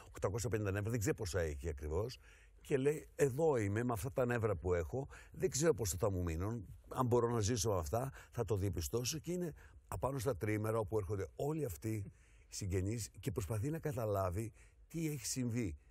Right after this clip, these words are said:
Ακριβώς γιατί θα ήθελα να δώσω στη ζωή και στο θάνατο ένα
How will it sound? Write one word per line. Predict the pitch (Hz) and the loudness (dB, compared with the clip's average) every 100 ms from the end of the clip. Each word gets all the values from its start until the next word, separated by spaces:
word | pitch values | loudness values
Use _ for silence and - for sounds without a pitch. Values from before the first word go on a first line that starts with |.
| - _ | -20 _
Ακριβώς | - 110 120 107 135 147 - - - - - - | -10 -4 -2 0 0 -2 -6 -20 -20 -20 -20 -6
γιατί | 127 123 156 - - | -4 -2 -4 -8 -8
θα | 143 175 | -4 -4
ήθελα | 143 139 113 113 - | -2 0 0 -2 -4
να | 107 101 | -4 -2
δώσω | 90 104 113 - 85 76 - - - - _ _ - | 0 0 0 -2 -6 -6 -10 -20 -20 -20 _ _ -18
στη | - - | -10 -4
ζωή | 113 90 107 127 | 0 2 2 0
και | 131 | -4
στο | - 104 | -6 -4
θάνατο | 90 80 78 76 82 - - - - - | -2 0 -2 -2 -4 -6 -16 -20 -20 -6
ένα | 110 127 | -2 -2